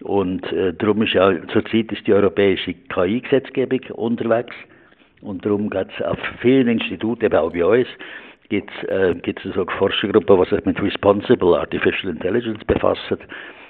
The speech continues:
Also mit der Frage, wie kann man, äh, das Syst-, die, die, die mächtigen Systeme, die man hat,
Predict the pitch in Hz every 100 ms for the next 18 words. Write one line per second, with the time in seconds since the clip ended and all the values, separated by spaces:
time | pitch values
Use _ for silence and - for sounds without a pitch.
0 | _ 85 82 92 87 87 - 92 87 -
1 | - - - - - 87 101 107 - 98
2 | 98 92 - 92 90 98 87 - 85 -
3 | - 82 - 78 76 76 82 98 95 -
4 | 131 101 - 90 - 107 143 131 127 113
5 | 143